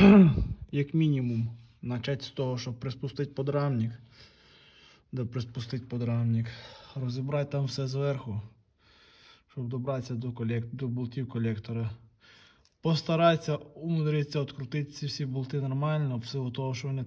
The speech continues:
так і ржавіють, що то срака повна, блін. Открутить кронштейн, який тримає каталізатор. Открутить поперечину, приспустить подрамник донизу. Не забудь відкрутити хрестовинку в салоні рульового вала, іначе, якщо не відкрутити, то це все діло донизу не піде нікуди.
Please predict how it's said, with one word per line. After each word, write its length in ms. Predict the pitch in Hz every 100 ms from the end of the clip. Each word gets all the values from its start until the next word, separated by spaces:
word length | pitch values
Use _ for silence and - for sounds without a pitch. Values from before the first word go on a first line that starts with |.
| -
так 260 | 147 147 170
і 40 |
ржавіють, 680 | 151 147 156 139 127 120 113
що 160 | -
то 160 | 117 131
срака 460 | - 123 120 117 113
повна, 480 | - 117 110 107
блін. 300 | 107 104 101 101 - - - _ -
Открутить 540 | 131 - 139 - 160
кронштейн, 640 | 156 147 151 - 147 151 156
який 220 | 139 131
тримає 560 | 123 127 123 120 120 117 -
каталізатор. 840 | 117 117 117 120 117 113 113 117 - - - - - - - - - - - - _ _ - - - -
Открутить 480 | 160 - 143 180 -
поперечину, 800 | 160 160 156 165 160 139 117 104 101 - - - -
приспустить 640 | - 139 - 147 - 151 -
подрамник 560 | 139 135 139 139 135
донизу. 520 | 131 123 127 143 127 113
Не 120 | 123
забудь 400 | 131 131 156 151
відкрутити 500 | 143 147 147 147 -
хрестовинку 600 | 135 - 135 143 170 156
в 60 |
салоні 440 | - 143 127 120 120
рульового 520 | 120 120 123 113 120
вала, 260 | 123 117 117
іначе, 340 | 123 117 131
якщо 180 | 117 127
не 120 | 131
відкрутити, 420 | - - 147 143
то 160 | 139 123
це 120 | -
все 160 | 123 131
діло 200 | 131 123
донизу 380 | 131 131 123
не 180 | 127 151
піде 280 | 151 139 127
нікуди. 420 | 123 120 113 101